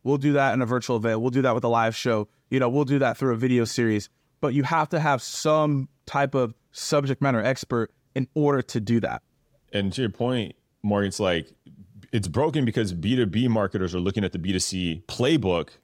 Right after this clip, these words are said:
Speaker 2: and just copying and pasting, which is
Speaker 1: Right.
Speaker 2: like, and, and, and I have heard this from well-intentioned executives at companies I worked or work for,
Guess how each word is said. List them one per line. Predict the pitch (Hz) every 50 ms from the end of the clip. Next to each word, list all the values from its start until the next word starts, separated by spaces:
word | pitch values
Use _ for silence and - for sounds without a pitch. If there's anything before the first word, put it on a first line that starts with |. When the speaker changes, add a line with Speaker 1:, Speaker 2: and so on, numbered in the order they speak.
| _ _ _ _ _ _ _ -
Speaker 2:
and | 101 101
just | 98 98 -
copying | - 113 113 110 113 104 98
and | 92 90 -
pasting, | - 156 160 175 165 - 107 104 95
which | 95 95 -
is | 104 92 120
Speaker 1:
Right. | 120 110 95 87 87 85
Speaker 2:
like, | - - _ _ _ _ _ _ -
and, | 127 135
and, | - 151 151 -
and | 139 147 151 143
I | 131 143
have | 151 139 135 127
heard | - 143 156 147 135
this | 151 143
from | - - 123 123 120 110 - _ _ -
well-intentioned | 95 117 139 160 160 156 143 135 127 - 127 139 131 - 139 123 110 101 -
executives | 107 104 92 90 95 120 123 - 131 110 107 98 92
at | 87 101 -
companies | - 123 120 - 113 110 110 107 -
I | 69 98 98
worked | 92 90 87 98 107 107 - - - - _ _ _ _ _
or | - 101 101 95
work | 95 110 107 -
for, | - - 156 165 135 101 92 98 110 -